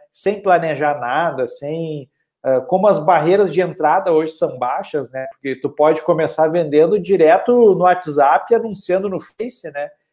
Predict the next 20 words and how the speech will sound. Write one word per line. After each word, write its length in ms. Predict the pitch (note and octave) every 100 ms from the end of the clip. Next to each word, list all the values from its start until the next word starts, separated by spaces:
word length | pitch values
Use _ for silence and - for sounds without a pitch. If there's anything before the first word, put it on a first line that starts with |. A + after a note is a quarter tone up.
| _
Então 260 | E3 E3 F3
a 80 | F3+
pessoa 760 | F#3+ F#3 F3 F3+ G3 G3+ G3
não 140 | F#3+ F#3+
planeja 480 | A3 F#3+ G#3+ A#3 G#3
nada 420 | E3 E3+ G3+ A3+
e 200 | A#3 A3+ -
começa 440 | F#3+ F3 G3 -
daquele 380 | G#3 G#3+ A3 A#3+
jeito. 460 | F3+ D#3+ D#3 _ _ _ _ _ _ _ -
Quando 320 | F#3 A3 C4 -
tu 160 | A#3+
não 340 | A3 G3+ C4 D4+
planeja, 840 | C#4 A3 E3+ F#3 C4+ A#3+ F#3+ C3 - _ _ _ _
tem 180 | A#3 F#3
tudo 220 | A3+ B3
pra 140 | A#3+
dar 140 | D#3+ D3
errado, 400 | C#3 C#3 C#3+ A2+
né? 120 | A#2